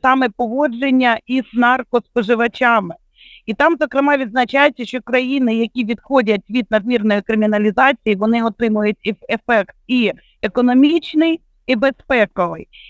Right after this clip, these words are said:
І в цім, в цій доповіді рекомендується, щоб всі країни, де існує кримінальна відповідальність, переглянули ці підходи і все ж таки гуманізували. Після нашої перемоги тема буде ще більш актуальною, тому що люди, які повертаються,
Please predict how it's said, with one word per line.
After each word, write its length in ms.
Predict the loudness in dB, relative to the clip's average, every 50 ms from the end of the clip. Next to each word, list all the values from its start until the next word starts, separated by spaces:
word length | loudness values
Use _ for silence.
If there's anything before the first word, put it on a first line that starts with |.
| -10 _
І 80 | -4 -4
в 40 | -4 -2 0
цім, 240 | 0 2 2 0 -2
в 100 | -4 -8 -4 -2
цій 260 | 0 0 2 0 0
доповіді 720 | -2 0 2 0 0 2 0 -2 -2 -2 0 0 -2 0 0
рекомендується, 880 | 0 -2 -2 -2 -2 -2 0 0 0 -2 -2 -2 -2 -4 -4 -4 -8 -6
щоб 300 | -2 0 0 0 0 -2 _
всі 180 | _ -6 -4
країни, 500 | -2 -2 -2 0 0 0 0 0 0 -2
де 360 | -2 -2 0 2 2 2 0 -2 _ _ -10
існує 380 | -10 -8 -4 0 0 2 2 2
кримінальна 540 | 0 0 0 0 0 0 0 0 0 0 -2
відповідальність, 840 | -2 -4 -4 -4 -2 0 0 0 2 2 2 2 2 0 -4 _ -4
переглянули 640 | -2 -2 0 2 2 0 0 0 -2 -6 -6 -6 -8 -8
ці 80 | -14
підходи 560 | -12 -12 -12 -10 _ 0 2 2 2 0 -2 -8 _ -18 -20 _ -6
і 60 | -6
все 180 | -2 0 0 0
ж 60 | 0 _
таки 200 | -8 -6 -2 -2
гуманізували. 760 | 0 0 2 2 2 0 0 0 0 0 2 2 2 2 0 -4 _ _ -20 _ _
Після 240 | -6 -4 0 2 2
нашої 280 | 2 2 2 -2 -4 -4
перемоги 480 | -2 -2 0 2 2 2 2 2 0
тема 320 | 0 0 0 2 2 0 -2
буде 300 | -2 -6 -10 -10 -10 -10
ще 140 | -8 -8
більш 220 | -8 -6 -6 -6 -6 -6
актуальною, 680 | -8 -6 _ 2 2 4 4 2 0 -2 -6 -6 -6 -4
тому 220 | -2 0 0 0 0
що 160 | 0 -2 -4
люди, 280 | -2 -2 -2 0 0 0
які 220 | 0 -2 -4 -8
повертаються, 920 | -6 -4 -2 -2 -2 -2 0 2 2 2 2 0 -2 -6 -10 _ -12 -12